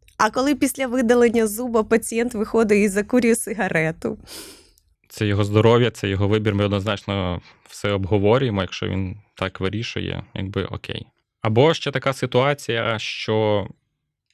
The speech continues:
Speaker 2: пацієнту показана коронка, а він все-таки от:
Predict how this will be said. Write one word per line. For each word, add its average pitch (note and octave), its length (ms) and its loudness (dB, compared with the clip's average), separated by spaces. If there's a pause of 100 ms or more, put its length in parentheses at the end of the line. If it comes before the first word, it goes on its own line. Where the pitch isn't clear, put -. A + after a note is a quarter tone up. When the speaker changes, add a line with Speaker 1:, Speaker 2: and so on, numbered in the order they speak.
(480)
Speaker 2:
пацієнту A2 520 -4
показана G2 580 -2
коронка, D3+ 520 2
а F#2+ 40 -2
він B2+ 140 -4
все-таки A2 500 -6
от: - 280 -8